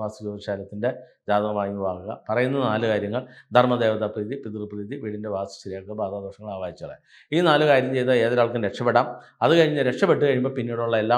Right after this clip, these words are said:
മാസത്തിലും ഭഗവാന്മാരുടെ തിരുസന്നിധിയിൽ വന്ന് പ്രാർത്ഥിക്കുക. അല്ലാതെ രക്ഷപ്പെട്ടിട്ട് പിന്നെ ഞങ്ങൾക്ക് ഇതിൻ്റെ ആവശ്യമില്ലാന്ന് കരുതരുത്. നിങ്ങൾ ഒരു ദിവസം വന്ന് ഭഗവാന്മാരുടെ മുമ്പിൽ പ്രാർത്ഥിച്ചാൽ മറ്റുള്ള ഇരുപത്തിയേഴ് ദിവസം നിങ്ങൾക്ക്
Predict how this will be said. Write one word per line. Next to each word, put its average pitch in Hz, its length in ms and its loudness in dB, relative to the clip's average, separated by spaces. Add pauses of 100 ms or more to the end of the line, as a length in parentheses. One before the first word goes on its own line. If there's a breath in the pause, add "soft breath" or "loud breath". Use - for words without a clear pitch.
മാസത്തിലും 113 380 -2 (300 loud breath)
ഭഗവാന്മാരുടെ 113 580 0
തിരുസന്നിധിയിൽ 107 520 -4
വന്ന് 110 160 -8 (160)
പ്രാർത്ഥിക്കുക. 95 500 -6 (420 loud breath)
അല്ലാതെ 127 300 4
രക്ഷപ്പെട്ടിട്ട് 127 480 0
പിന്നെ 123 180 -2
ഞങ്ങൾക്ക് 127 200 -4
ഇതിൻ്റെ 123 160 2
ആവശ്യമില്ലാന്ന് 117 440 -2
കരുതരുത്. 123 400 4 (420 loud breath)
നിങ്ങൾ 170 200 4
ഒരു 175 140 8
ദിവസം 175 300 4
വന്ന് 156 180 0
ഭഗവാന്മാരുടെ 131 500 0
മുമ്പിൽ 123 240 0
പ്രാർത്ഥിച്ചാൽ 104 440 0 (320 loud breath)
മറ്റുള്ള 156 300 2 (120)
ഇരുപത്തിയേഴ് 165 560 4
ദിവസം 120 260 -2 (760)
നിങ്ങൾക്ക് 160 300 2